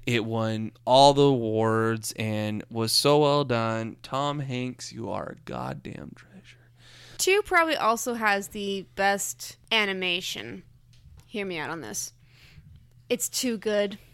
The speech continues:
Speaker 1: <sighs>
Speaker 2: Toy
Speaker 1: There
Speaker 2: Story
Speaker 1: was,
Speaker 2: Four, it's too good. It
Speaker 1: there were
Speaker 2: looks
Speaker 1: parts where we were like,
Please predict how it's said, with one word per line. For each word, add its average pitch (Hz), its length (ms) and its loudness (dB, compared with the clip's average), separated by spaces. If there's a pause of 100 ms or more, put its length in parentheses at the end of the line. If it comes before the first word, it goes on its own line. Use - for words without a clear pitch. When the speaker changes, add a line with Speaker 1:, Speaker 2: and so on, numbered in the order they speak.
(380)
Speaker 1:
<sighs> - 920 -16
Speaker 2:
Toy 254 140 4
Speaker 1:
There - 20 -
Speaker 2:
Story 254 180 8
Speaker 1:
was, 240 140 2
Speaker 2:
Four, 247 180 6
it's - 180 -2
too 226 380 -2
good. 196 340 0
It - 140 0
Speaker 1:
there 131 120 10
were 135 80 12
Speaker 2:
looks 117 140 6
Speaker 1:
parts 131 320 12
where 131 140 10
we 123 60 10
were 123 180 12
like, 117 320 10